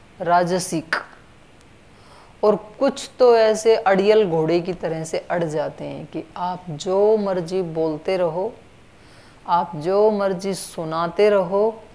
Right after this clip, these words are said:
करना नहीं है हमें तो। तो ये मन की स्थिति कैसी है? तामसिक। दूसरा कह रहा है या तो करो या तो मरो, आपके बिना किए हम भी छोड़ेंगे नहीं आपको,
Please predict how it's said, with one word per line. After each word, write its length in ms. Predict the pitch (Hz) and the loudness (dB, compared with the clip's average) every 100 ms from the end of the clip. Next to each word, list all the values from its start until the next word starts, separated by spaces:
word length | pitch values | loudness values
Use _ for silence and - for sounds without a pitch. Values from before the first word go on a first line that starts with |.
| - - - | -20 -18 -2
करना 320 | 190 185 196 | -2 0 -2
नहीं 280 | 170 156 143 | -4 -8 -10
है 120 | 143 | -12
हमें 220 | 156 156 | -14 -14
तो। 160 | - - - - - - - - - - - - - - - - - - | -16 -20 -20 -20 -20 -20 -20 -20 -20 -20 -20 -20 -20 -20 -20 -20 -14 -8
तो 60 | |
ये 200 | 170 190 | -2 0
मन 260 | 196 190 190 | 0 -2 -4
की 160 | 202 | -4
स्थिति 420 | 190 - 175 175 185 | -6 -6 -8 -6 -6
कैसी 420 | 180 180 202 196 | -6 -6 -6 -4
है? 200 | 208 233 - - - - - - | -6 -8 -18 -20 -20 -20 -14 -6
तामसिक। 580 | 160 160 160 - 147 165 | -6 -6 -10 -10 -12 -4
दूसरा 440 | 170 214 226 214 | 0 0 4 4
कह 220 | 214 185 | 4 0
रहा 120 | 190 | 2
है 100 | 208 | 2
या 140 | 202 180 | 2 0
तो 180 | 190 185 - | -4 -8 -2
करो 420 | 196 208 254 269 - - - | 4 6 4 2 -10 -20 -10
या 80 | 170 | -8
तो 180 | 160 170 | -6 -6
मरो, 380 | 160 160 156 - - - - - - - - - - - - - | -6 -4 -4 -4 -12 -20 -20 -20 -20 -20 -20 -20 -20 -20 -20 -6
आपके 320 | 160 160 190 | -6 -2 -2
बिना 340 | 165 190 202 196 | 0 0 0 -2
किए 260 | 208 208 | -2 -2
हम 240 | 202 160 156 | -2 -4 -6
भी 80 | |
छोड़ेंगे 520 | 160 - 160 165 165 156 | -8 -4 -2 -2 -2 -6
नहीं 220 | 151 151 | -6 -8
आपको, 440 | 147 - - 156 | -10 -10 -12 -12